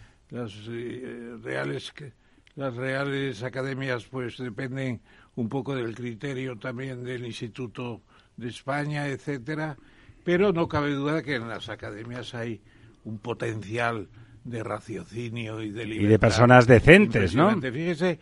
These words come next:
Speaker 1: solamente en, en ciencias morales y políticas, en la que yo estoy,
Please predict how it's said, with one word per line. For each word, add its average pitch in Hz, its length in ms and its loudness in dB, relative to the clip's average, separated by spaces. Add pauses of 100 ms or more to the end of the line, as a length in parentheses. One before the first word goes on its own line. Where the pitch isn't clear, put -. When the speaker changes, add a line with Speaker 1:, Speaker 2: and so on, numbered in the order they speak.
(160)
Speaker 1:
solamente 175 840 0 (320)
en, 131 760 -8 (420)
en 127 420 -10
ciencias 160 460 -4
morales 147 540 -4
y 135 40 -6
políticas, 135 720 -8
en 123 180 -6
la 120 140 -10
que 120 160 -12
yo 120 300 -12
estoy, 147 600 -6